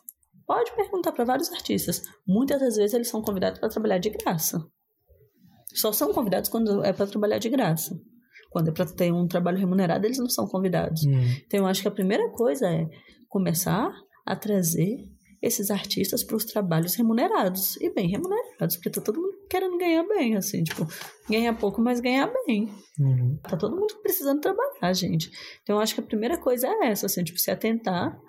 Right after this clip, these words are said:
Speaker 1: pra esse ambiente que você tá criando, esse trabalho que você tá criando, ele é diver-, tem diversidade dentro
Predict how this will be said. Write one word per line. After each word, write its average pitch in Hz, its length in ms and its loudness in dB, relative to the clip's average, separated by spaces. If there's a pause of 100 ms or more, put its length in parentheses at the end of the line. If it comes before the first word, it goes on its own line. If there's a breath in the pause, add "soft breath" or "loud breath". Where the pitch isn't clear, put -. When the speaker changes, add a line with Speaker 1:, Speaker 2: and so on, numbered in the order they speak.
(400 loud breath)
Speaker 1:
pra 165 260 2 (380)
esse 277 240 0
ambiente 277 380 2
que - 60 -8
você 247 220 0
tá 220 100 0
criando, 220 360 2
esse - 200 0
trabalho 208 380 0
que 202 100 -6
você 196 220 -2
tá 190 100 0
criando, 180 500 0 (920 loud breath)
ele 196 320 2
é 247 180 4
diver-, 190 560 2
tem 262 200 2
diversidade 190 640 0
dentro 185 460 0